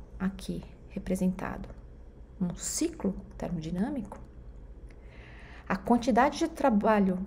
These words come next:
fornecido girando a manivela vai ser perdido na forma de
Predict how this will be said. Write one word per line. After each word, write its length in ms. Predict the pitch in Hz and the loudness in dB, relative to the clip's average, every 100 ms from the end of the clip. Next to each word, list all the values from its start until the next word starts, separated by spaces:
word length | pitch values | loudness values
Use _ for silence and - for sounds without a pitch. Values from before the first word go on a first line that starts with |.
| - | -2
fornecido 840 | - 220 208 208 - 175 151 160 165 - - - - - - - - | 4 8 8 6 2 0 0 -2 -4 -10 -14 -14 -14 -14 -14 -16 -6
girando 460 | 196 180 196 226 269 | 6 8 10 8 8
a 60 | 208 | 8
manivela 640 | 180 175 180 220 277 202 - | 8 6 6 6 4 2 0
vai 120 | 285 | 0
ser 160 | 311 311 | 2 0
perdido 420 | 302 311 226 233 | 0 2 4 2
na 140 | 277 277 | 2 0
forma 340 | - 208 226 | 4 6 6
de 240 | 208 240 | 4 0